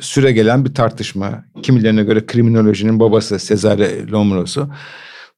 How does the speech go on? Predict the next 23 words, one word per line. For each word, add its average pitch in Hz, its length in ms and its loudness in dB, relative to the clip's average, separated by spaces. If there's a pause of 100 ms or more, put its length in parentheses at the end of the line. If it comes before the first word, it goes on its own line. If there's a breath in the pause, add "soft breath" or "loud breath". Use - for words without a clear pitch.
(120)
Doğuştan 151 500 2
suça 147 440 0
eğilim, 131 600 0
doğuştan 131 400 2
suça 127 280 -2
yatkınlık, 117 640 0
genetik 147 420 2
olarak 139 640 0
suça - 280 -2
yatkınlık 127 600 0
var 123 140 2
mı? 107 200 0
Bugün 143 200 2
tabii 147 180 2
şeyi 147 260 0
tartışmıyoruz. 120 840 -2 (140)
Doğuştan 120 380 2
suçlu 117 340 -8
diye 117 160 2
bir 117 60 -2
kavramı 120 440 2
tartışmıyoruz 135 680 -2
ama 131 260 0